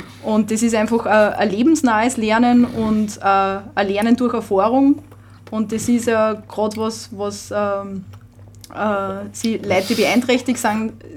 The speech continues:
ist ja grad im, im, wenn's geistig beeinträchtigt sind, was einfach schneller eingeht.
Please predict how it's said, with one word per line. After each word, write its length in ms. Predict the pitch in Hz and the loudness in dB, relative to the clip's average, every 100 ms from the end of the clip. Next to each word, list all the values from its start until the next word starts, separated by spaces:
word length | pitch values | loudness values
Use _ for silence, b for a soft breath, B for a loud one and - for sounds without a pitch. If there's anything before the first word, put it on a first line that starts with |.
| 196 | -12
ist 220 | 226 220 - | -6 -6 -2
ja 160 | 196 | -2
grad 240 | 190 214 214 | 0 0 0
im, 120 | 202 | 0
im, 320 | 208 202 185 | -2 -4 -4
wenn's 180 | 196 190 | -6 -2
geistig 340 | 190 196 262 | 0 0 0
beeinträchtigt 520 | - 185 208 214 226 214 | -2 -4 -6 -8 -8 -8
sind, 200 | 202 196 | -6 -6
was 160 | 202 | -6
einfach 240 | - 214 208 | -6 -6 -6
schneller 300 | 208 185 208 | -4 -2 -2
eingeht. 500 | 180 196 190 175 | -4 -6 -6 -6